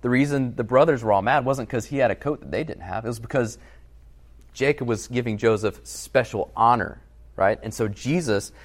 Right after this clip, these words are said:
has taken this man with no honor, this disgraceful man, and has bestowed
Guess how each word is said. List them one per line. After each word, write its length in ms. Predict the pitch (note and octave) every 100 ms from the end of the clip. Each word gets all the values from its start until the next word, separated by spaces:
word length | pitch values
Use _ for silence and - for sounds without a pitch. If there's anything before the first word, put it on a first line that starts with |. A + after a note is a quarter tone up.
| -
has 180 | A#2+ -
taken 300 | D#3+ D3+ B2
this 140 | A2
man 200 | B2 B2
with 140 | G#2 G2+
no 300 | G#2 C#3 A2+
honor, 340 | B2+ A2+ F2 - - - - - - B2+
this 140 | B2
disgraceful 540 | B2+ - - B2 B2
man, 220 | A2 A2 -
and 140 | G2+
has 180 | A2 G#2
bestowed 680 | - G#2+ - - A#2+ A#2+